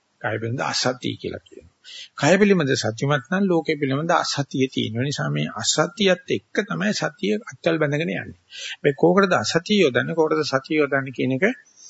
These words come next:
යෝගාවචර කල්ැතුව තීන්දුව කරන්න ඕනේ. ඒ තීන්දුව කරන්නේ බුදුහාමරංග උපදේශයක් අනුවයි, කායන පසනාව අනුව. ඊට පස්සේ කයේ හිත පවත්තලා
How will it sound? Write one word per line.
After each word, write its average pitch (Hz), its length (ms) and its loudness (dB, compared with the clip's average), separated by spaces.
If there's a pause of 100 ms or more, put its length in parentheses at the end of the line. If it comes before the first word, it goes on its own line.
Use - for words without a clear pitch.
(180)
යෝගාවචර 123 520 2
කල්ැතුව 135 420 0
තීන්දුව 123 320 -2
කරන්න 98 240 -10
ඕනේ. - 240 -12
ඒ 143 60 -6
තීන්දුව 120 300 -4
කරන්නේ 131 220 -2
බුදුහාමරංග 135 540 -2
උපදේශයක් 123 540 -4
අනුවයි, 92 380 -4 (420)
කායන 110 360 -6
පසනාව 117 480 -4
අනුව. 147 260 0 (480)
ඊට 185 200 2
පස්සේ 185 340 2
කයේ 156 320 2
හිත 151 180 0
පවත්තලා 170 600 0